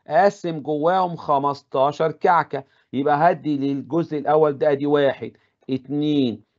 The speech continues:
تلاته، اربعه، خمسه، سته، سبعه، تمانيه، تسعه، عشرة، حداشر،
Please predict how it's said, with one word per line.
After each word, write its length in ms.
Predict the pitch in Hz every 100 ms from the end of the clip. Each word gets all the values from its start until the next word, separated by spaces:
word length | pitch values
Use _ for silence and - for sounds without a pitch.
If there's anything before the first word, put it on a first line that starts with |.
| _ -
تلاته، 640 | 135 131 139 135 123 101 - _ _ -
اربعه، 800 | 127 131 110 - 147 127 107 101 _ _ _ - -
خمسه، 600 | 151 151 139 - 107 98 _ _
سته، 760 | _ - - 151 147 - 110 98 _ _ _
سبعه، 760 | _ 151 151 127 104 107 107 _ _ _ _ _ _ _
تمانيه، 680 | 131 120 135 147 131 104 92 _ _ _ _ _
تسعه، 560 | 147 151 - 101 95 92 _ _ _ _ _ _ _ -
عشرة، 600 | 117 147 147 110 107 - _ _ _
حداشر، 680 | - 127 131 151 120 113 107